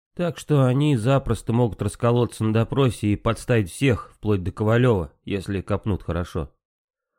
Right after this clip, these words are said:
Допускать этого Кирилл не собирался.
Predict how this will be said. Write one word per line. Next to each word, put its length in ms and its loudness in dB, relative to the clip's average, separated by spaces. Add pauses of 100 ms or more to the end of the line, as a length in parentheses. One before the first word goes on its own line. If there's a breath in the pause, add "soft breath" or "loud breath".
(140)
Допускать 640 -4
этого 260 -2
Кирилл 400 0
не 140 -2
собирался. 680 0